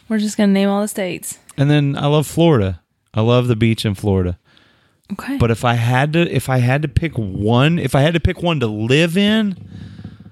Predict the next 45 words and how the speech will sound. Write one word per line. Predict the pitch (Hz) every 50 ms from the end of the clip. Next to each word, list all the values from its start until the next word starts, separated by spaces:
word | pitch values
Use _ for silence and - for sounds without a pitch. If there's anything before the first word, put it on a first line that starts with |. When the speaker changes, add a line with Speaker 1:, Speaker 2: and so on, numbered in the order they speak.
| - - _ _ _ _ _ _ _ _ _ - - - _ _ _ _ _ _ _ _ _ _ _
Speaker 2:
it | 147 156 147
would | 131 123 104 -
probably | - - - 139 151 165 180 190 165 151 165 156
be | 131 120 135 131 123
North | 117 120 120 117 107 -
Carolina, | - 117 113 110 110 110 117 120 117 110 104
'cause | - - 104 104
I | 107
feel | - - - 120 117
like | 117 110 -
we | 104 98
could | 101 95
hide | 87 - - 104 107 107 104 95 92
there | 95 92 82 76 - - - _ _ _ _ _ _ _ _ _ _ _ _ _
and, | - 110 110
like, | 110 107 -
find | - 117 107 110 110
a | 113
little | 110 110 104 98
spot | - - - 107 104 104
in | 104
the | 101 92
hills | 95 104 104 107 107 107 107 104 98
or | 104 98
the | 98
mountains | 98 101 101 101 104 107 107 104 101 104
and | 101 98 95
just | 98 95 -
kinda | - 101 101 104 101 101 95 92 - - _ _ _
Speaker 1:
You | - 254
don't | 262 262 262
think | 302 311 269
we | 285 262
could | 226 277 233
hide | 214 226 233 240 254
in | 254 254
Texas? | 240 262 262 269 - - 349 349 320 - - - _ _ _ _ _ _ - _ _ _ _ -
Speaker 2:
Mm. | 107 110 107 101 95 87 80 76 - _ _ _ _ - - - - _ _ - - _ - -
I | 123
don't | 127 131 131
know. | 135 135 117 101 - - - _ _ _ _ _ _ _ _ _ _ _ _ _ _ -
It'd | -
Speaker 1:
Let's | 233 233 -
Speaker 2:
be | -
tougher. | 233 196 - - - 95